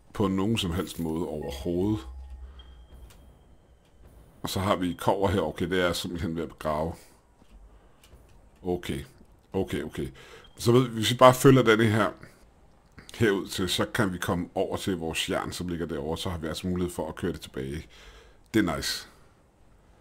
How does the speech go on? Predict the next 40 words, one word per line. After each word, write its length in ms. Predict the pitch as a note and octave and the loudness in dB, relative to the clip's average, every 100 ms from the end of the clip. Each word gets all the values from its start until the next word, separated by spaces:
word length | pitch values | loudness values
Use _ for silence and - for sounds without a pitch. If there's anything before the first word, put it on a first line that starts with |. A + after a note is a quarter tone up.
| - - D2 | -20 -16 -8
Alright. 600 | D2+ D#2 - - - - - - | -2 -2 -2 -6 -16 -18 -20 -8
Jeg 80 | - | -4
havde 120 | D#2+ | -2
helt 140 | G#2 - | -2 -4
glemt, 220 | F#2 - | -8 -6
de 40 | |
lå 180 | F2 D#2+ | -8 -6
herude, 240 | E2+ E2 | -4 -4
nemlig. 280 | F2+ D#2 D#2 - - - - - - - - _ _ _ - _ _ - - | -4 -6 -8 -10 -20 -20 -20 -20 -20 -20 -20 _ _ _ -20 _ _ -20 -18
Okay, 320 | - - - F3+ | -12 -10 -8 -6
men 120 | E3 | -4
hvad 100 | B2 | -4
har 220 | C#3 B2+ | -2 -2
vi 160 | A#2+ G2+ | -2 -4
ellers 280 | B2 C3+ | -4 -4
herude? 260 | - A#2+ A#2+ | 2 2 4
Har 60 | G2+ | 0
vi 80 | |
noget 180 | F#2 A2 | 0 0
spændende? 840 | C3+ - - F2+ A#2 D3 C#3+ C3 A#2 | -2 -4 -2 -2 -2 -4 -4 -2 -2
Jeg 100 | G2+ | -2
tror 180 | C3 | -2
ikke, 120 | A#2+ A#2 | -2 0
vi 60 | |
har 200 | A#2+ A2+ | 0 0
mere 300 | A2 F#2+ G#2+ | -2 -2 0
herude. 420 | B2 G2 A#2 C3+ | 0 -2 -2 -4
Altså, 260 | A#1+ - G#2 | -8 -8 -8
det 260 | F2+ G2+ G2+ | -2 0 0
er 140 | F#2+ | 0
virkelig, 480 | F2 A#2 C#3 B2 G2 | -2 -4 -2 -2 0
øh, 380 | E2 D2+ D2 D2+ - - - _ - | -2 -4 -6 -10 -16 -20 -20 _ -6
det 100 | F2 | 0
er 60 | F#2+ | 0
virkelig 280 | F#2+ B2+ C3+ | 0 -4 -6
småtingsafdelingen, 1080 | - G2 A2 B2 - F2+ F2+ F2 E2+ F2 F2+ - - | -2 -2 -2 -6 -4 -4 -4 -6 -6 -8 -10 -16 -10
øh, 220 | D#2+ D#2 | -6 -6
vi 60 | E2 | -4
render 220 | E2 E2 | -4 -4
rundt 460 | F#2+ - - - | -6 -10 -16 -16